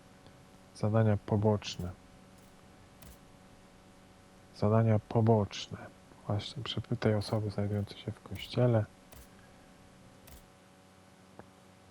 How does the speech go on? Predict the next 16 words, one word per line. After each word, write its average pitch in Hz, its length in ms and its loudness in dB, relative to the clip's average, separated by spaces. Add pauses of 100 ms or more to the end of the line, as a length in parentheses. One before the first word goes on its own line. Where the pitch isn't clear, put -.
(920)
Bo 117 120 0
pomyślałem 127 580 6
właśnie, 117 360 4
że 113 300 6 (720)
trzeba 143 360 4
wykonać 139 600 2 (300)
zadania 120 400 4
poboczne, 107 600 2
zanim 143 280 4
pójdziemy 131 420 2
dalej. 92 400 0 (1300)
Skoro 110 320 2
powiedział 117 400 4
mi 107 140 2
kolega, 110 460 6
że 98 380 2